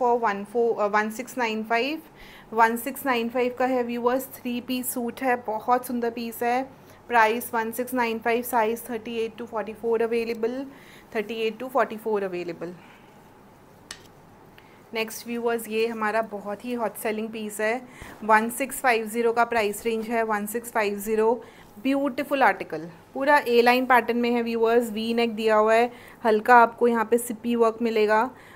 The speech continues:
और ये पत्ती work भी मिल जाएगा neck पे। देखिए V neck है, यहाँ पे gathers डले हुए हैं, पूरा A line concept में है। थ्री फोर्थ sleeves आएगा इसमें।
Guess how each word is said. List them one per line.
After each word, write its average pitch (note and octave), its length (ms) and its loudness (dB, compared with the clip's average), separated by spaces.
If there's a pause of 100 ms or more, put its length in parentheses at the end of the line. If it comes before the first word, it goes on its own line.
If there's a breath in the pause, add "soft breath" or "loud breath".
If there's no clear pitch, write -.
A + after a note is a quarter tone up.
(100)
और G#3 160 2
ये A3 100 0
पत्ती A3+ 340 -2
work A3+ 200 4
भी A3+ 140 0
मिल A3+ 160 2
जाएगा G#3+ 320 2
neck G3+ 280 -4
पे। A3+ 80 0
देखिए A#3+ 440 0 (380)
V A3 220 -2
neck A#3+ 240 2
है, A#3 320 2
यहाँ G#3+ 220 0
पे A3 80 0
gathers G#3+ 460 2
डले A#3 220 4
हुए A3+ 160 -2
हैं, A#3 300 -4
पूरा A#3+ 340 0
A G#3+ 180 -2
line A#3 240 0
concept A3+ 520 -4
में A#3 120 -2
है। A3+ 260 -4 (440 loud breath)
थ्री A#3+ 140 -4
फोर्थ B3 240 0
sleeves A#3 400 -2
आएगा A#3 280 4
इसमें। A#3 460 0